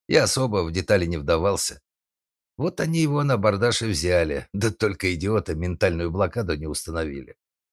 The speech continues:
И купец успел своим партнерам описание нападавших передать. "Ну а дальше, сами понимаете",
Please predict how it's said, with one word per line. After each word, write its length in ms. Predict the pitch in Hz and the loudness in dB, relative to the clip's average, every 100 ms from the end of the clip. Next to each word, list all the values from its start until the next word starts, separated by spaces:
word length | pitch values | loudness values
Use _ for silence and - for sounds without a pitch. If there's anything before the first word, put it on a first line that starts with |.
| _ - | _ -6
И 80 | 101 | -2
купец 380 | 120 170 170 | -2 -2 -2
успел 340 | 139 - 151 135 | -2 -2 -4 -2
своим 320 | 113 120 113 | 0 0 0
партнерам 580 | - 104 - 131 117 87 | 0 0 0 -4 -2 -2
описание 520 | 90 104 - 113 101 | -2 -2 -2 -2 -2
нападавших 640 | 90 95 85 101 - - - | -4 -4 -2 0 -2 -6 -6
передать. 440 | 82 76 67 62 _ _ _ _ _ _ - | -6 -4 -6 -10 _ _ _ _ _ _ -2
"Ну 120 | 64 | 0
а 100 | 53 | 2
дальше, 600 | 120 135 - 101 82 67 _ | 2 0 0 -2 -4 -6 _
сами 360 | - 101 104 92 | -6 -2 -2 -2
понимаете", 680 | 95 90 82 69 64 - | -4 -2 -2 -4 -8 -14